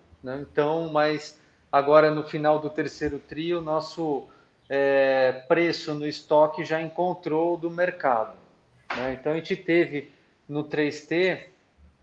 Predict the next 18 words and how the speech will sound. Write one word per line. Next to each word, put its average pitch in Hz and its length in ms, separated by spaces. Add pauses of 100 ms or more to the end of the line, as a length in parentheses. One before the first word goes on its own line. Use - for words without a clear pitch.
(220)
é, 135 520
melhoria 156 540
de 143 160
margem 139 680 (140)
na 127 140
visão 127 320
de 120 100
custos - 640
pelas 143 400
duas 147 340
commodities, 117 720
pelo 123 280
trigo 123 340
e - 20
pelo 131 220
óleo 131 200
de 131 100
palma. - 400